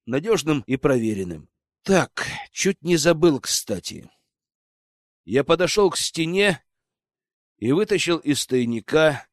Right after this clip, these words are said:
коробку с серебряными патронами для кольта — приберегаемые мной для особого случая. Мало ли, как там дело повернётся, пусть будут. Это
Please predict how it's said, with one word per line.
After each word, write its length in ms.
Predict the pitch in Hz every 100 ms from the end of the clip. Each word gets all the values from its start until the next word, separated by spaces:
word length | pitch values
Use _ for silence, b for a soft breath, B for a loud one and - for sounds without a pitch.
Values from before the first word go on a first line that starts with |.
| _ _
коробку 480 | 113 123 170 - 147
с 60 | -
серебряными 720 | - 123 131 131 131 120 117
патронами 680 | - 113 120 143 143 135
для 260 | 120 117 131
кольта — 640 | - 98 95 - 92 85 - _ _ -
приберегаемые 840 | 131 147 165 165 175 175 160 156
мной 300 | 143 147 147
для 200 | 127 135
особого 600 | 151 135 - 135 127 127
случая. 720 | 120 - 107 92 - 85 - _ _ _ -
Мало 400 | 101 151 208 190
ли, 160 | 180
как 200 | 185 175
там 300 | - 170 156
дело 300 | 131 170 156
повернётся, 720 | 135 143 156 151 151 123 123
пусть 360 | - 220 139 98
будут. 520 | 92 110 90 80 - _ _ _ _ _
Это 480 | 147 214 233 208 165